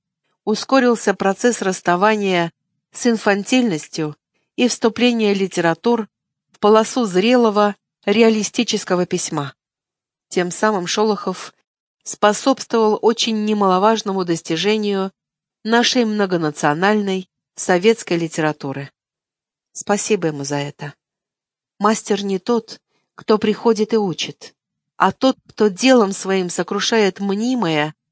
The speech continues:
и открывает глаза на подлинную суть вещей. Это редкостное сочетание. В этом уникальность и величие Шолохова. Вот уже более полувека минуло с тех пор,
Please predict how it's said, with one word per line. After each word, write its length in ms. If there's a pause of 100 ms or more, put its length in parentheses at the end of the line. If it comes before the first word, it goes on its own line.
(300)
и 80
открывает 540
глаза 440
на 160
подлинную 520
суть 300
вещей. 600 (720)
Это 260
редкостное 520
сочетание. 760 (580)
В 120
этом 300
уникальность 840
и 140
величие 480
Шолохова. 680 (960)
Вот 300
уже 200
более 360
полувека 680
минуло 360
с 80
тех 300
пор, 360